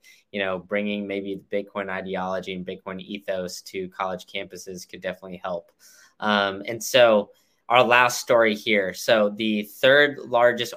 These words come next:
oil producer in Russia and the largest publicly traded oil producer in Russia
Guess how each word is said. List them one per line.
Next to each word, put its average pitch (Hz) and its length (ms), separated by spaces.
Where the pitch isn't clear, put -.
oil 131 240
producer 120 580
in 107 220
Russia 113 480
and 107 120
the 104 60
largest 113 560
publicly 139 480
traded 110 400
oil 110 300
producer 101 760
in 107 140
Russia 101 560